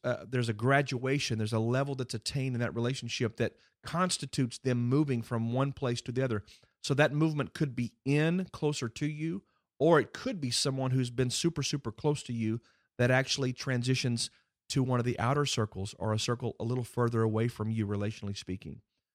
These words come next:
So movement is always happening, and we have to be aware of where those things fit. Now,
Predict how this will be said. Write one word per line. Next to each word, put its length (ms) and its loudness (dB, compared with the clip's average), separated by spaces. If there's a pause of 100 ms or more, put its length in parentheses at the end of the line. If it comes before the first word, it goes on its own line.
(160)
So 360 2
movement 580 4
is 280 0
always 500 8
happening, 560 0 (400)
and 80 -2
we 80 6
have 120 2
to 60 -6
be 320 4 (260)
aware 440 4
of 280 0
where 220 2
those 240 -2
things 480 -4 (140)
fit. 380 -2 (100)
Now, 260 2